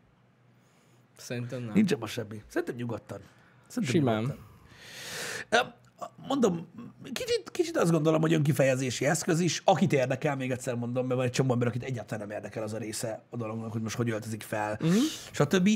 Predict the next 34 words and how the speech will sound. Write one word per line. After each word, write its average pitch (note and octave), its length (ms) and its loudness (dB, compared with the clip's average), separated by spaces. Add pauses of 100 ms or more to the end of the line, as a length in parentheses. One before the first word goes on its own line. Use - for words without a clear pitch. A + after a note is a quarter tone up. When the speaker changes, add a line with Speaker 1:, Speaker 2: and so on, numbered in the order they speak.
Speaker 2:
De G3+ 180 4
egyszerűen E3+ 400 4
azt E3+ 140 4
kell A#2+ 140 0
megérteni, C3+ 580 0
pont D#3+ 300 4
úgy, C#3+ 200 4
mint C3+ 180 -2
aki A#2+ 200 -2
színesre D3+ 400 2
festeti C3+ 400 -2
a A#2+ 60 2
haját, C#3 260 4
ami D#3 100 0
tudom, G#3+ 180 6
hogy G#3 100 6
extrémebb, F#3+ 480 2 (840)
tudom, D#3 180 4
hogy C#3+ 100 2
extrémebb, E3 480 -2 (400)
vagy C#3+ 140 4
szétpircingezi G3 840 4
magát, F3+ 360 2
vagy D3+ 100 -2
Speaker 1:
Mhm. F#3+ 80 0
Speaker 2:
széttetkozza F#3 560 2
magát. G3+ 380 2
Sokan E3 260 2
mondják, D3+ 220 2
a C#3 40 2
lelki C#3 260 4
problémái A#2+ 480 -2
vannak, F#3+ 400 0 (520)
bizonyára. D3+ 680 6